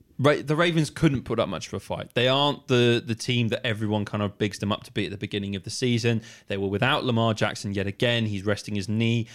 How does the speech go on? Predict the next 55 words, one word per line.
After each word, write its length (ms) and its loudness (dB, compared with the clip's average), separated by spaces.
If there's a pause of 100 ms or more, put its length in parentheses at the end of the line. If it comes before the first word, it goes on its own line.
(140)
potentially 460 -2
looking 340 2
at 80 -6
coming 220 -2
back 220 -4
in 160 0
next 200 -2
season, 280 0
but 120 -2
also 300 2
without 280 -2
a 40 -8
contract 480 -2
currently 280 -4
for 140 -6
next 240 -8
season. 380 -8 (300)
So 500 4
not 160 4
only 200 6
have 100 4
the 80 4
Ravens 280 4
got 80 2
to 60 2
sort 260 0
that 180 0
out, 280 0 (240)
but 140 4
they 100 4
also 180 2
couldn't 220 -2
sort 240 -2
themselves 420 0
out 400 0
quick 240 2
enough 220 0
to 80 -10
be 80 0
able 120 2
to 60 -2
put 140 0
up 80 -2
much 160 -6
of 60 -4
a 60 -2
fight 400 -6
against 400 -6
the, 200 2
uh, 120 4 (280)
Cincinnati 420 0
Bengals, 280 2
who 180 4
all, 340 2
it 400 -2